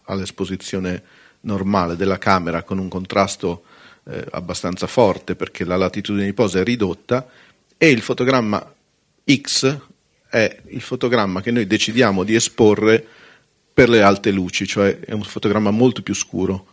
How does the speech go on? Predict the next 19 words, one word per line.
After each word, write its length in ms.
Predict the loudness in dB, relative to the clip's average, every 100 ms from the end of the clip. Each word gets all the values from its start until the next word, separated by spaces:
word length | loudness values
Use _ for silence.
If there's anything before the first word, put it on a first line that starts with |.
| _ -20 -20 _
che 120 | -2
ci 100 | 0
permette 480 | 4 4 4 2 2
per 80 | 2
esempio 260 | 0 0
di 80 | 0
vedere 280 | 2 2 0
fuori 240 | 0 -2
dalle 180 | 0 -2
finestre. 640 | -4 -4 -4 -6 -10 -14 -14 -12 -2
In 220 | 0 0
fase 360 | 2 2 2
di 100 | -2
post-produzione 720 | 2 0 0 -2 -2 2 2
i 40 | 2
due 160 | 2
fotogrammi 520 | 0 0 0 0 0 0
vengono 420 | 0 0 -2 -2
ricomposti 840 | -4 -6 -8 -6 -8 -8 -8